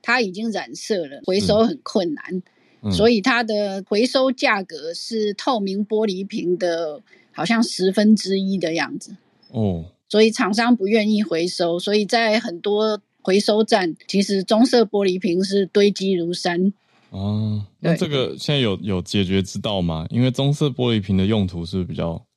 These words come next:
Speaker 1: 像酒就要放在棕色玻璃瓶里面啊。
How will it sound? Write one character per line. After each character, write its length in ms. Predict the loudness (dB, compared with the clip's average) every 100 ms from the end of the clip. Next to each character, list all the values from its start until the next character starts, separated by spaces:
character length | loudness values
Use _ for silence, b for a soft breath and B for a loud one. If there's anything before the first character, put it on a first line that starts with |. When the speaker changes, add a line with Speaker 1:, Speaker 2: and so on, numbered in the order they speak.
| _
Speaker 1:
像 440 | -2 2 4 2
酒 460 | -4 0 2 2 0
就 180 | 4 4
要 180 | 4
放 220 | 2 2 2
在 140 | 0
棕 200 | 0 -2
色 160 | 0 -2
玻 220 | -2 -4
璃 160 | -4
瓶 240 | -6 -8 -8
里 140 | -10
面 180 | -18 -16
啊。 220 | -14 -14